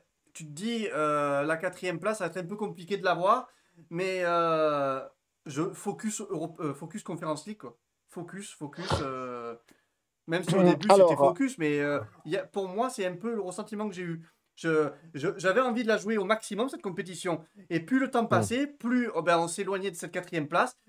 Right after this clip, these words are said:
Speaker 1: et plus la Conference League était pour nous. Et c'est vraiment, euh, est-ce que toi aussi, tu as eu ce genre de sentiment ?
Speaker 2: Alors, je pense qu'au bout d'un moment, il y a eu un choix.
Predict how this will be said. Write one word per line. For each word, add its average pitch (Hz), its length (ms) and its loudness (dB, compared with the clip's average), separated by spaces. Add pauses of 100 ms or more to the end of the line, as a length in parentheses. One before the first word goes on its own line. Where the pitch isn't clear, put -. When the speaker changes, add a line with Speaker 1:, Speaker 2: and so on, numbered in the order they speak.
(140)
Speaker 1:
et 156 120 2
plus 202 300 -2
la 233 100 4
Conference 170 460 -4
League 214 160 -4
était 190 220 -8
pour 160 260 -4
nous. 208 240 -2 (360)
Et 151 120 -2
c'est 151 140 -4
vraiment, 170 400 -2
euh, 156 100 0
est-ce 156 100 -6
que 208 80 -8
toi 202 140 -2
aussi, 220 240 -6
tu 226 100 -4
as 196 40 0
eu 180 100 -4
ce 165 320 -4
genre 160 180 -6
de 160 80 -8
sentiment ? 180 500 -8 (1300)
Speaker 2:
Alors, 139 240 8
je 120 140 6
pense 175 280 6
qu'au 131 640 6
bout 143 160 2
d'un 147 100 2
moment, 143 200 0
il 147 80 2
y - 20 6
a 123 40 6
eu 123 100 2
un 120 60 -2
choix. 117 340 2